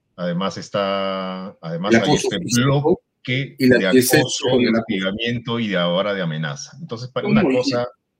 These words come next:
Speaker 1: en bloque, ¿no?
Speaker 2: Y la aquiescencia frente al acoso. A ver, eh, eh,
Speaker 1: Ujú,
Speaker 2: creo
Speaker 1: ujú.
Speaker 2: que en el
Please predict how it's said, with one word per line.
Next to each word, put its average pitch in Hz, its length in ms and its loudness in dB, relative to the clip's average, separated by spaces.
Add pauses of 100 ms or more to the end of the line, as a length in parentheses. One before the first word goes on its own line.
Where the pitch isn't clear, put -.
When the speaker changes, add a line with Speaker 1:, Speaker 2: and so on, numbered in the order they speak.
(100)
Speaker 1:
en 175 60 -8
bloque, 147 320 -4
¿no? 160 240 -8 (340)
Speaker 2:
Y 135 120 -8
la 131 220 2
aquiescencia 131 680 2
frente 120 320 -2
al 101 60 -2
acoso. 185 540 -2
A 143 80 2
ver, 117 120 -4 (520)
eh, 135 100 -2
eh, - 200 -2
Speaker 1:
Ujú, 190 400 -4
Speaker 2:
creo 208 120 6
Speaker 1:
ujú. - 80 0
Speaker 2:
que 370 120 -2
en 151 80 0
el - 60 -4